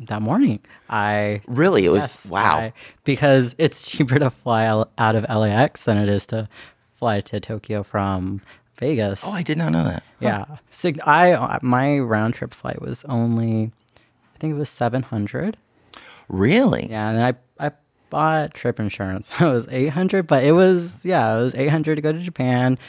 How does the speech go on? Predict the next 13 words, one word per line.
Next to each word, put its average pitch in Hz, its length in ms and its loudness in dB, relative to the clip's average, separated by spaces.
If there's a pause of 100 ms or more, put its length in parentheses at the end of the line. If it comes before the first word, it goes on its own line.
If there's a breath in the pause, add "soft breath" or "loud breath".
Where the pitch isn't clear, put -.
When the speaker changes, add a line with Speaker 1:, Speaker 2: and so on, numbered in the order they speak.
(200 loud breath)
Speaker 1:
round 120 260 0
trip, 117 520 0
nonstop. 104 760 -4
It's - 120 -16
a - 40 -20
great 101 200 -6
trip. - 320 -6 (380 loud breath)
Um, 95 320 -4
yeah, 135 120 2
but 101 140 0
I 101 80 0
went 104 480 -2 (200)
literally 104 840 -2